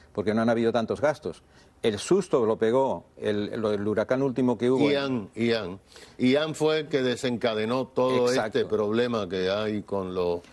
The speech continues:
Speaker 2: eh,
Speaker 1: Eso,
Speaker 2: con los seguros.
Speaker 1: eso más el subside.
Speaker 2: Claro.
Speaker 1: A mí, por ejemplo, del veinte al veintiuno, el veintidós por ciento de, subió. Del veintiuno al veintidós, el ciento veinticinco por ciento.
Speaker 2: ¿Los
Speaker 1: Pagaba-,
Speaker 2: seguros?
Speaker 1: Sí.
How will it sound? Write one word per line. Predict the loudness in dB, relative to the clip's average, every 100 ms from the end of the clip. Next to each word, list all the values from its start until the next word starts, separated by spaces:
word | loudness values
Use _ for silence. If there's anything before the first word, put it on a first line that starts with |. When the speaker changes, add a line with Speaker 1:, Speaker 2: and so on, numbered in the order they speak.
| -20 -6
Speaker 2:
eh, | 0
Speaker 1:
Eso, | 2 2 0
Speaker 2:
con | -2 -2
los | -2
seguros. | 0 0 0
Speaker 1:
eso | 0
más | 0 0 -2
el | -2
subside. | -2 -2 -2 -4 -4 -16 -20 _ _ -20 -20 _
Speaker 2:
Claro. | -2 -2 -2 -8 _ _ -20 -20 _ _ _ _
Speaker 1:
A | 0
mí, | 2
por | 2
ejemplo, | 2 0 0 0 -2 -6 _ _
del | -2 0 2
veinte | 2 0 0 2
al | 2
veintiuno, | 2 0 0 2 0 0
el | -2 0
veintidós | 0 0 -2 -2
por | -4
ciento | -2 0 2
de, | 2 0
subió. | -2 -2 -2 -6 -16 _ _ -20 -20 -20 _
Del | -4 0 2
veintiuno | 2 2 2 2 2 2
al | 2
veintidós, | 0 0 0 0 0 -4 -14 -4
el | -4 -4
ciento | -2 -2 0 0
veinticinco | 0 0 -2 -4 -4 -2
por | -2
ciento. | -2 -4 -2
Speaker 2:
¿Los | 0
Speaker 1:
Pagaba-, | 2 2
Speaker 2:
seguros? | 2 2 2 0 -2 -12 _
Speaker 1:
Sí. | -2 -2